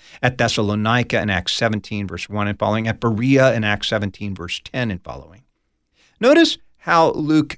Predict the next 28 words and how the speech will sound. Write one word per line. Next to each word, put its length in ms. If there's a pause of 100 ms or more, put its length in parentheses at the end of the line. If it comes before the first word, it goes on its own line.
characterized 760
the 100
whole 340
of 140
Paul's 260
witness 400
as 240 (300)
testifying 960
to 200
the 140
kingdom 480
of 160
God. 560 (320)
That 180
is, 260 (220)
that 180
the 140
kingdom 480
had 120
arrived 540
in 80
the 100
person 380
of 100
its 200
king, 600 (360)
Jesus 420
Christ. 540